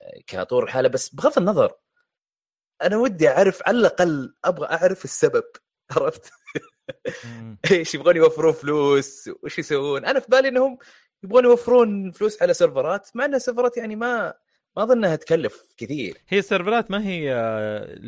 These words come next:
Speaker 2: يعني عند البلايرز ولا ديديكيتد؟
Speaker 1: آه،
Speaker 2: كأنها
Speaker 1: لا،
Speaker 2: عند
Speaker 1: هو، هو أتوقع peer to peer.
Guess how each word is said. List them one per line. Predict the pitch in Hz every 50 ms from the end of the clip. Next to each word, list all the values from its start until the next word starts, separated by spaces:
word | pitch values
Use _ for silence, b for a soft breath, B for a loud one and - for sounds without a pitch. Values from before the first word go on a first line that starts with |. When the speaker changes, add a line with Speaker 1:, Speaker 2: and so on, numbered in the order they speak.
| 117 - -
Speaker 2:
يعني | 110 98 92 95 98
عند | 92 107 127 117 110
البلايرز | 104 - - 135 135 151 175 220 233 196 - - - _ _ _ _ _ _ _ _ _ _ _ _ _ _ _ _ _ _ _ _ _ _ _ _ _ _ _ _ _ _ _ -
ولا | 127 127
ديديكيتد؟ | 123 120 139 135 135 131 - 139 123 101 98
Speaker 1:
آه، | 98 98 98 90 92 95 - - - _ _ _ _ _ _ _ _ -
Speaker 2:
كأنها | - 226 277 339
Speaker 1:
لا، | - 208
Speaker 2:
عند | 165 131
Speaker 1:
هو، | 127 160 180 160 139 120 113 107 - - - - -
هو | 135 156 196 202
أتوقع | 185 180 - 269 277 - 202 156 123
peer | - - 165 147
to | - 131
peer. | - - 113 92 90 95